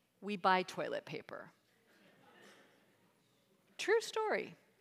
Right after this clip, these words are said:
But there wasn't ever a toilet paper shortage. Supply was still coming in, and shelves were restocking, but the limit, two per customer, was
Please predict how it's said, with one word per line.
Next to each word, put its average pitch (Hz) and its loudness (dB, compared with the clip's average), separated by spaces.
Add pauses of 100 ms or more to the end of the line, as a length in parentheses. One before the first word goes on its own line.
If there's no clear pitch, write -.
(1000)
But 262 6
there 294 2
wasn't 311 4
ever 277 2
a 294 2
toilet 311 0
paper 269 -4
shortage. 262 -2 (100)
Supply 285 10
was 311 2
still 294 0
coming 277 2
in, 277 6
and 254 0
shelves 285 6
were 269 0
restocking, 262 0
but 214 0
the 233 4
limit, 262 4
two 294 -2
per 247 0
customer, 220 4
was 214 2